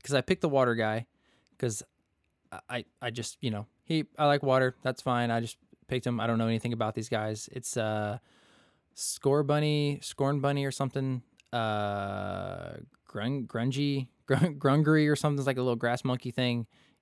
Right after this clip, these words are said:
And then Swabble is this, like, sad-looking little frog thing, and then evolves into, like, an emo kinda lizard frog called Drizzle. And I just was not digging him. So I don't even use my starter. And that's, like, the first time I've ever done that.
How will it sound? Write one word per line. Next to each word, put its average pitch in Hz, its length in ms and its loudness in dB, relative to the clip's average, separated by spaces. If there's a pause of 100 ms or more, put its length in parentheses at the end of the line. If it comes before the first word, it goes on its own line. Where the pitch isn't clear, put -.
And 131 140 2
then 110 480 2
Swabble 135 720 0
is 110 100 -4
this, 117 200 -4
like, 131 160 -2
sad-looking 143 760 -2
little 123 380 0 (460)
frog 156 400 -2
thing, 220 400 0 (400)
and 139 80 0
then 156 80 2
evolves 131 360 4
into, 151 140 -4
like, 151 160 0
an 110 180 -2
emo 151 840 2 (180)
kinda 147 240 -6
lizard 156 320 0
frog 160 360 2
called 110 240 -2
Drizzle. 156 480 0 (360)
And 143 100 0
I 175 40 4
just 151 140 0
was 139 140 2
not 127 180 2
digging 117 220 0
him. 104 180 -6 (360)
So 143 160 2
I 123 140 2
don't 226 160 4
even 139 200 2
use 147 180 2
my 117 120 2
starter. 113 440 0 (280)
And 131 100 0
that's, 147 140 -2
like, 175 100 -4
the 123 80 -4
first 151 240 -2
time 156 100 0
I've 143 60 0
ever 139 200 0
done 117 220 -2
that. 165 220 -6